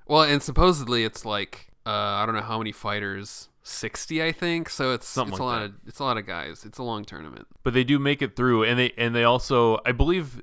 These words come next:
Speaker 2: is this the, the one where Frank breaks the record for cl-, fastest knockout?
Speaker 1: Yes, that's this first fight. Uh, Chong Li knocks his guy out in, like, uh, twelve seconds or something, and then Frank re-breaks the record or whatever.
Speaker 2: Yep.
Speaker 1: Steals his record from him.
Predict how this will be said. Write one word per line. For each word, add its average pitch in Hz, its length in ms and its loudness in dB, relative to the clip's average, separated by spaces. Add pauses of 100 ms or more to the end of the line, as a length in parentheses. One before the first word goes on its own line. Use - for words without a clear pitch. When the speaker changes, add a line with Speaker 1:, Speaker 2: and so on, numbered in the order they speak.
Speaker 2:
is 139 200 -2
this 165 120 -4
the, 151 260 -6
the 127 400 4
one 131 160 -2
where 123 140 2
Frank 120 460 -2
breaks 117 240 0
the 110 100 -4
record 104 400 -4
for 101 140 -8
cl-, - 180 -16
fastest 104 380 -6
knockout? 107 420 -8 (360)
Speaker 1:
Yes, 127 400 0
that's 127 200 -4
this 120 220 -8
first - 340 -4
fight. 113 340 -4 (180)
Uh, 110 440 -6 (160)
Chong 151 380 4
Li 151 340 2 (140)
knocks 127 320 0
his 127 160 -6
guy 120 180 0
out 120 200 0
in, 110 100 -6
like, 98 180 -6 (200)
uh, 95 240 -8
twelve 107 320 -2
seconds 110 360 -6
or 117 60 -6
something, 110 460 -6 (280)
and 120 160 -4
then 110 120 -2
Frank - 500 -2 (520)
re-breaks 123 920 0
the 104 160 -6
record 92 520 -10
or 80 160 -10
whatever. 71 460 -14
Speaker 2:
Yep. 107 160 -2 (220)
Speaker 1:
Steals 156 400 2
his 123 120 -6
record 113 380 0
from 95 200 -10
him. 85 260 -14